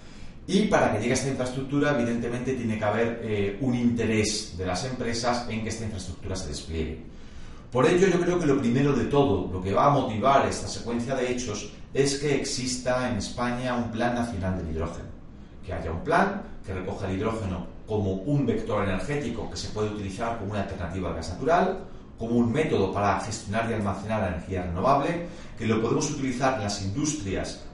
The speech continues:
para reducir las emisiones y que se puede utilizar en to-, en todo el transporte.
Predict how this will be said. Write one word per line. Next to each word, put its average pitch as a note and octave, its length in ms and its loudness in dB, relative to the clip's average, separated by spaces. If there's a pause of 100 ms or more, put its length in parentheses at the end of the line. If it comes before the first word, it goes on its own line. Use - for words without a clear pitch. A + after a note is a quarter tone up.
para G2+ 140 -2
reducir F#2+ 320 -2
las A2+ 160 -2
emisiones C#3 600 -2 (220)
y G#3 100 0
que G#3+ 100 -2
se - 160 0
puede C#3 220 4
utilizar A#2 400 0
en A2+ 120 -4
to-, F2 320 -4
en G2 120 -2
todo G2 180 2
el F2+ 60 0
transporte. - 580 -6